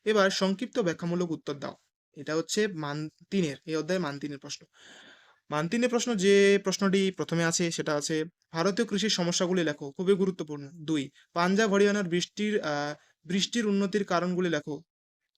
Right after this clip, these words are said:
পাঞ্জাব হরিয়ানার কৃষির উন্নতির কারণগুলি লেখো, এটা বৃষ্টি না, কৃষির উন্নতির কারণগুলি লেখো। এখানে স্পেলিং মিস্টেক আছে। তিন নম্বরে দুর্গাপুরে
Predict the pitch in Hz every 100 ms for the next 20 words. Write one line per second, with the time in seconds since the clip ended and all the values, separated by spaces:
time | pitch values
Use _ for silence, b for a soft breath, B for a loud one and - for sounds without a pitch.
0 | _ 160 180 208 175 180 202 202 214 196
1 | 254 226 214 208 208 196 180 175 160 143
2 | 147 147 175 175 202 160 135 175 175 220
3 | 196 180 180 185 156 151 156 143 135 143
4 | _ _ _ 156 156 - 185 185 180 170
5 | 190 180 175 226 277 _ _ _ _ _
6 | _ _ _ _ _ _ _ _ _ _
7 | _ _ _ _ _ _ _ _ _ 220
8 | 240 226 175 156 170 165 190 233 202 220
9 | 180 185